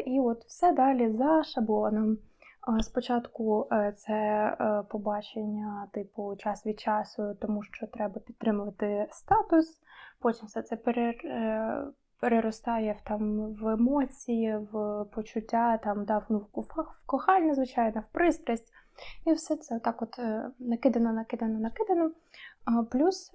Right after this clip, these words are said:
е, все це відбувається у стем середовищі, там, в науковому середовищі, американському. Але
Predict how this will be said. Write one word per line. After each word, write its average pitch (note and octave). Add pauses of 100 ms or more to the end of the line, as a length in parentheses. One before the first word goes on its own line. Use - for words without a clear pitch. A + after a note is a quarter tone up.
(100)
е, A3
все -
це C#4+
відбувається A#3+
у A3+
стем A3
середовищі, - (880)
там, A#3+
в -
науковому A#3
середовищі, D#4+ (760)
американському. A#3+
Але A#3+